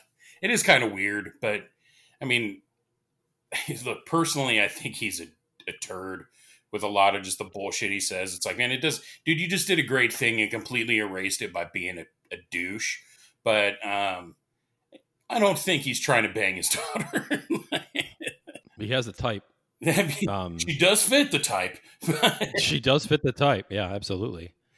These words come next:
Speaker 2: Like Ivana and, um, who's after Ivana? Is, what's her name after Ivana?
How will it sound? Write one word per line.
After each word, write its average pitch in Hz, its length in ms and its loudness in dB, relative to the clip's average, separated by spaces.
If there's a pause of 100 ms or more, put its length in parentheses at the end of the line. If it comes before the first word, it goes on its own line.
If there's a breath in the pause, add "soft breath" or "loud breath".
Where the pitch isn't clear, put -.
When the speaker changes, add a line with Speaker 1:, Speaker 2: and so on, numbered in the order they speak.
(320 soft breath)
Speaker 2:
Like 110 140 -4
Ivana 113 720 -2
and, 92 420 -8
um, 85 520 -8 (260)
who's 127 220 -10
after 104 240 -8
Ivana? 95 240 -14 (160)
Is, 95 100 -12
what's 127 160 -6
her 196 60 -8
name 190 160 -8
after 175 200 -12
Ivana? 160 300 -12